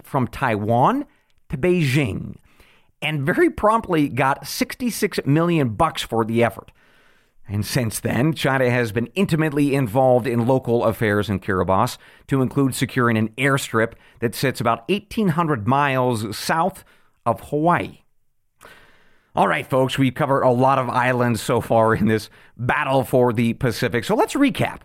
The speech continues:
where we're at on our scoreboard, right? So on China's side,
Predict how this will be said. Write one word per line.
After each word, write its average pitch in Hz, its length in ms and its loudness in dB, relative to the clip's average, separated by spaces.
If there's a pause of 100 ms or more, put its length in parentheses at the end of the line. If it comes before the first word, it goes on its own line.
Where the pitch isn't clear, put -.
(100)
where 113 160 0
we're 113 200 0
at 117 220 -4
on 113 140 0
our 101 280 0
scoreboard, 110 800 0
right? 104 320 -6
So 143 120 0
on 156 160 2
China's 269 400 0
side, 170 340 -2